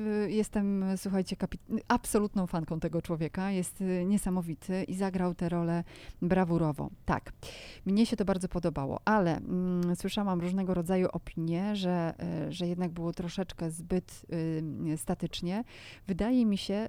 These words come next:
że duża scena teatru dramatycznego jest bardziej wymagająca niż scena kameralna w Teatru Wybrzeże. I uważam, że, ym, że i tak aktorzy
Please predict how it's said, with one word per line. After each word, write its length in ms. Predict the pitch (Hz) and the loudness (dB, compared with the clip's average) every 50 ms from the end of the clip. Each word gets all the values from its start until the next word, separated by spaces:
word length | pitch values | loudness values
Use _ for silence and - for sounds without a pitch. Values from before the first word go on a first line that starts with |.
| - | -6
że 160 | - 196 185 175 | -6 -6 -4 -4
duża 280 | 170 208 202 202 190 | -2 -2 0 0 0
scena 360 | 185 - - - 185 185 185 | 0 -2 -2 0 0 0 0
teatru 340 | 175 - 170 165 - - 175 | 0 0 -2 -2 -4 -4 -4
dramatycznego 640 | 165 - 175 170 165 - - - - 170 165 - 156 | -4 -2 -2 0 -2 -2 -4 -4 -4 -4 -2 -2 -2
jest 220 | 156 156 - - | -2 -2 -4 -2
bardziej 320 | - 180 170 175 160 170 160 | 0 0 0 2 0 -2 -2
wymagająca 640 | 170 170 160 156 151 160 151 151 156 160 - 170 160 | -2 -2 -2 -2 -2 -2 -2 -2 -2 -2 -4 -4 -4
niż 260 | 151 156 160 - - - | -2 -4 -4 -6 -8 -10
scena 340 | - - - 165 160 160 160 | -10 -6 -2 0 0 0 0
kameralna 600 | - 170 160 156 156 156 147 151 151 151 160 156 | 0 0 0 2 2 2 0 0 0 0 -2 -4
w 60 | 156 | -4
Teatru 360 | - - 151 151 - - 165 | -4 -4 -2 -2 -2 -4 -4
Wybrzeże. 500 | 156 170 - - - - 160 196 202 165 156 - - - - - - - - | -4 -4 -4 -4 -4 -4 -4 -4 -6 -8 -10 -12 -16 -16 -16 -14 -14 -16 -6
I 120 | - 202 196 | -2 0 0
uważam, 440 | 175 180 214 220 220 214 196 190 - - | 2 4 4 4 4 4 2 2 0 -2
że, 320 | 185 180 185 180 180 170 - - - - | -4 -2 0 0 0 0 -2 -4 -6 -4
ym, 960 | 170 170 175 175 175 175 175 180 175 175 175 170 170 170 170 170 170 170 175 - - - - - - | -2 -2 0 0 0 0 0 0 0 0 0 0 0 0 0 -2 -2 -2 -4 -6 -8 -12 -8 -2 0
że 100 | 190 - - | 0 0 0
i 60 | 214 | -2
tak 280 | - - 214 185 - - | -2 0 -2 -2 -2 -4
aktorzy 580 | - 175 - - - 165 156 160 165 147 151 | -6 -6 -4 -4 -2 -2 -2 -2 -2 -4 -4